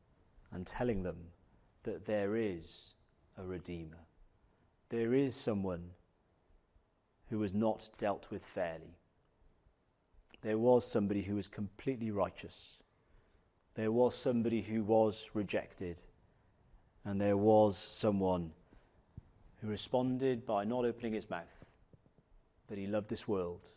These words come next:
and he loved sinners, and he died for the sin of his people,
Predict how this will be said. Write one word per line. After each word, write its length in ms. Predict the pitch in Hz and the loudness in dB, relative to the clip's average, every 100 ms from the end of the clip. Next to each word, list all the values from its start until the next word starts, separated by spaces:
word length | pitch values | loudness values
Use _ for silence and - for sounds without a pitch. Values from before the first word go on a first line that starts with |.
| - - _ _ _ - | -20 -20 _ _ _ -18
and 100 | - | -10
he 100 | 92 | -6
loved 180 | 95 98 | -4 -4
sinners, 460 | - 92 82 82 - - _ - _ - _ 101 | -4 -8 -8 -14 -20 -20 _ -20 _ -20 _ -10
and 80 | |
he 80 | 98 | -6
died 480 | 90 101 101 98 98 | 0 2 2 0 -6
for 80 | - | -8
the 60 | 87 | -4
sin 260 | - 123 | 2 4
of 100 | 113 | 4
his 160 | - 104 | 2 -4
people, 480 | - 90 92 85 | -4 -4 -4 -4